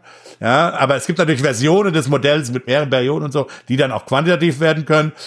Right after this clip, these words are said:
Für uns, wir machen jetzt alles qualitativ, nur, es geht nur, geht dann am Ende nur um die Frage, wenn du eine Sache änderst, wie wird sich qualitativ, äh,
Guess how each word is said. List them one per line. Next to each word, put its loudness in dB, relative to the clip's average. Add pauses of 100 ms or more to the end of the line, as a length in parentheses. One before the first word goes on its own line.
Für -4
uns, 0
wir -2
machen 0
jetzt -4
alles 0
qualitativ, 0
nur, 2
es -4
geht -4
nur, 2 (440)
geht 2
dann 0
am -2
Ende 0
nur 4
um 0
die 0
Frage, 2
wenn 0
du 0
eine 2
Sache 2
änderst, 0
wie 0
wird 0
sich -10
qualitativ, -2 (220)
äh, 0